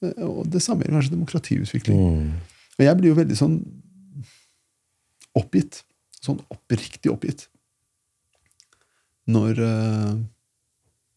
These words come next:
Speaker 1: eh, når, eh, høytstående politikere og byråkrater og diplomater,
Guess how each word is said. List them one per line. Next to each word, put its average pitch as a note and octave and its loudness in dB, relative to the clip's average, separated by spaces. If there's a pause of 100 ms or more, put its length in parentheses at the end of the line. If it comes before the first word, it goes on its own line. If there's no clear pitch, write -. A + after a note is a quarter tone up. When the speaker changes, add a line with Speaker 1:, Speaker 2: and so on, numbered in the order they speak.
(1000)
Speaker 1:
eh, G2 -2 (500)
når, G2+ -2
eh, G2+ -8 (420)
høytstående G2+ -2
politikere G2+ -4 (1200)
og A2+ 6
byråkrater C#3+ 0 (560)
og G#2+ 2
diplomater, B2 -2